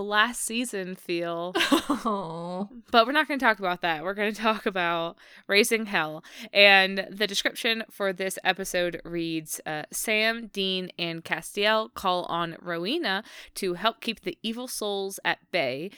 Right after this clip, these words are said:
Speaker 1: and get an unexpected assist from Ketch."
Speaker 2: So we have an all-star episode this week.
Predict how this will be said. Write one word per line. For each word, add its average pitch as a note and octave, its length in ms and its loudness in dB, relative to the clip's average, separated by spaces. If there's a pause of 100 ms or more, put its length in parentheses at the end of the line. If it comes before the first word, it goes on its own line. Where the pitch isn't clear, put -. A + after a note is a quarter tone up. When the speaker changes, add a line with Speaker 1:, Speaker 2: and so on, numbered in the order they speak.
(300)
Speaker 1:
and A#3+ 240 8
get A3 160 2
an F#3+ 300 -6
unexpected A#3 880 0 (100)
assist - 640 -2 (160)
from G3 220 -4
Ketch." - 680 -8 (920)
Speaker 2:
So - 140 -6
we B3 100 -2
have A#4+ 120 2
an G#3+ 140 -4
all-star F3 640 0
episode G3 480 -6
this E3+ 260 -8
week. - 320 -18